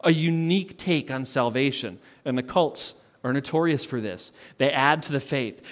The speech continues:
They subtract from Christ's sufficiency. They promise a more certain way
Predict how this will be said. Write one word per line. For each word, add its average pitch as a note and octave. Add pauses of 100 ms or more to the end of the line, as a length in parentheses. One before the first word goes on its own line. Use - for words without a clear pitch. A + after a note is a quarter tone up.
(120)
They D3
subtract D#3+
from D3
Christ's C#3+
sufficiency. C#3 (260)
They D#3
promise F#3 (280)
a D#3
more F#3
certain G3+
way E3